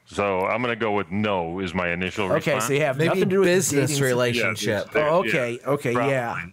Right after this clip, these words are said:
Speaker 2: 'Cause
Speaker 1: Probably
Speaker 2: maybe I,
Speaker 1: on the
Speaker 2: I read it wrong,
Speaker 3: I
Speaker 2: you
Speaker 3: did
Speaker 2: know?
Speaker 3: read that you wrote books around the subject.
Speaker 1: I have. I've written a book called Be Connected,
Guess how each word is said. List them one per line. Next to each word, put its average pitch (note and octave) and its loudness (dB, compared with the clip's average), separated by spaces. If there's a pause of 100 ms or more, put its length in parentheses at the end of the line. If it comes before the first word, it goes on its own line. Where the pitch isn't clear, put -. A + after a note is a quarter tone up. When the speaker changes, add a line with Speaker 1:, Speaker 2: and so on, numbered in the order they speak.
(120)
Speaker 2:
'Cause C3 0
Speaker 1:
Probably A#2+ 0
Speaker 2:
maybe D#3 2
I, D3 2
Speaker 1:
on C#3 -6
the - -6
Speaker 2:
I C#3+ 2
read C#3 0
it B2+ -6
wrong, A#2+ 2
Speaker 3:
I D#3+ 2
Speaker 2:
you F3 0
Speaker 3:
did A#3+ 2
Speaker 2:
know? A#3+ 0
Speaker 3:
read A#3 0
that A3 2
you F#3+ 2
wrote E3+ 2 (240)
books - 0
around G#2 0
the G2+ -4
subject. E2+ -4 (300)
Speaker 1:
I G2+ 0
have. F#2 -2
I've D#2+ -2
written A2+ 0
a G#2 -4
book G#2 -4
called F2+ -2
Be G2+ -2
Connected, F#2 -2